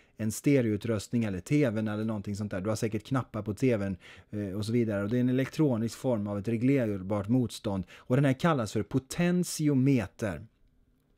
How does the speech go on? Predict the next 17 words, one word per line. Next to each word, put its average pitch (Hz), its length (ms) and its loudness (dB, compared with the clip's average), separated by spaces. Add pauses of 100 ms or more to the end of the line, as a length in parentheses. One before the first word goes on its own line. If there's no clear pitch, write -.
(220)
Potentiometer. 117 960 0 (240)
Du 113 100 -2
ser 135 220 4
symbolen, 135 600 2
behöver 113 140 0
känna 113 260 0
till 113 220 0
symbolen, 113 600 2 (260)
men 120 100 0
framförallt 123 440 2
veta 117 460 2
att 110 60 -2
detta 113 200 0
är 101 40 -2
ett 92 80 -4
reglerbart 117 760 0
motstånd. 113 540 -2